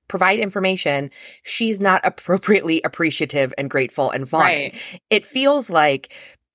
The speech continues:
Speaker 1: anytime they're like, "Well, this is the answer, I'm gonna help you with this," they expect some big, like, "Thank you." And she's just like, "Okay, great, I know."
Speaker 2: Mm-hmm.
Speaker 1: Like, and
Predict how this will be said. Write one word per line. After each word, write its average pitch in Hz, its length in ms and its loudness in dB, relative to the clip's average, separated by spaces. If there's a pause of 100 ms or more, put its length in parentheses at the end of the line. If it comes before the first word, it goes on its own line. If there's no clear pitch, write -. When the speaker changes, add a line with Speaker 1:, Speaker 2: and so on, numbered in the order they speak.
(180)
Speaker 1:
anytime 214 340 0
they're 196 100 2
like, 175 280 2
"Well, 143 100 0
this 175 240 -2
is 185 100 -6
the 165 200 -2
answer, 151 240 0
I'm 160 100 0
gonna 185 120 -2
help 160 180 0
you 156 80 -2
with 147 160 0
this," 180 220 2
they 190 180 0
expect - 340 -2
some 170 180 -4
big, 170 160 0
like, 151 200 2
"Thank 175 240 0
you." 170 60 -2
And 147 100 -4
she's 175 120 -6
just - 120 -8
like, 170 140 -4
"Okay, 165 380 0
great, 156 440 -2
I 147 100 0
know." 147 380 2
Speaker 2:
Mm-hmm. - 80 -8
Speaker 1:
Like, 139 260 -2 (640)
and 247 240 2